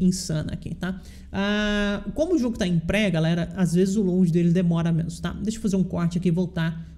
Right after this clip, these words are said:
quando o load estiver finalizado. Ok, pessoal, infelizmente eu tive que pular aqui a parte de selecionar o headquarter, né, o, o seu quartel-general aqui, porque tava travando muito, eu não tava conseguindo mostrar pra vocês. Mas vamos lá, o jogo tá em pré-alpha, galera, o jogo tá em pré-alpha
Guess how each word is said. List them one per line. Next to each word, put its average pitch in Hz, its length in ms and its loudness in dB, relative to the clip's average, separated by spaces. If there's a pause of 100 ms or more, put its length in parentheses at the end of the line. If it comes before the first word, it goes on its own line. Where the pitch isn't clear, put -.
quando 175 220 4
o 170 40 2
load 160 200 4
estiver 160 260 0
finalizado. 165 680 2 (960)
Ok, 226 180 6
pessoal, 202 380 2
infelizmente 285 480 4
eu 302 60 0
tive 262 200 0
que - 80 -2
pular 196 360 0
aqui 190 160 0
a 190 40 2
parte 196 260 -2
de 196 60 0
selecionar 196 880 -2
o - 20 4
headquarter, 180 760 -2
né, 170 120 4
o, 165 420 4
o 165 60 -6
seu - 160 -4
quartel-general 170 720 2
aqui, 165 220 -2
porque 220 460 -4 (180)
tava 190 180 2
travando 180 380 2
muito, 180 380 2
eu 170 40 -2
não 170 100 0
tava 175 200 0
conseguindo 175 320 4
mostrar 170 320 4
pra 170 100 -6
vocês. - 320 -6
Mas 196 120 0
vamos 302 160 0
lá, 185 160 -4
o - 20 0
jogo 233 140 2
tá 349 80 2
em 302 40 6
pré-alpha, 226 480 2
galera, 165 220 2
o 185 100 2
jogo 175 140 2
tá 175 100 -2
em 214 40 4
pré-alpha 190 360 0